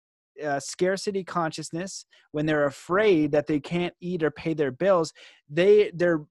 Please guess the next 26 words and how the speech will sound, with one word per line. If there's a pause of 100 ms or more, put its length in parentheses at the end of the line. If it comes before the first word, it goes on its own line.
mind
isn't
fully
open
to
all
the
options
that
they
have. (580)
Um,
it's
limiting
functions.
They're
on
a
whole
nother
operating
system
for
their
being.
But